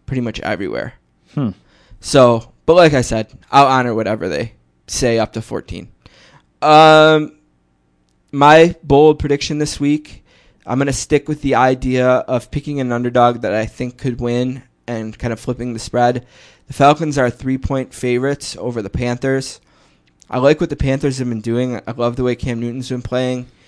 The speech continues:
Speaker 1: I think they're the healthier of the two teams. The Falcons just don't seem legit to me at all.
Speaker 2: No.
Speaker 1: Uh, I'm gonna take the Panthers minus three over the Falcons.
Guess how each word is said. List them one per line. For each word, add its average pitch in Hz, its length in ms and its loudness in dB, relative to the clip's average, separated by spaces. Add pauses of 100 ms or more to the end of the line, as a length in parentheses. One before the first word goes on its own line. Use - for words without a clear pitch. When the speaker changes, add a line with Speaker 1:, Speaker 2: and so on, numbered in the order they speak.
(340)
Speaker 1:
I 127 40 -10
think 139 180 -6
they're 131 120 -2
the 113 80 -2
healthier 123 400 -2
of 123 60 -4
the 123 80 -4
two 131 180 -8
teams. 123 520 -8
The - 120 -20
Falcons 180 400 -2
just 131 160 -12
don't 127 240 -2
seem 127 320 -4
legit 110 340 -6
to 131 100 -12
me 127 160 -6
at 104 100 -6
all. 120 360 0
Speaker 2:
No. 120 380 0 (220)
Speaker 1:
Uh, 117 200 -4
I'm 143 100 -4
gonna 151 100 0
take 156 180 -6
the 127 80 -6
Panthers 123 480 -6
minus 120 380 -6
three 123 160 -6
over 113 180 -2
the 104 80 -4
Falcons. 117 760 -8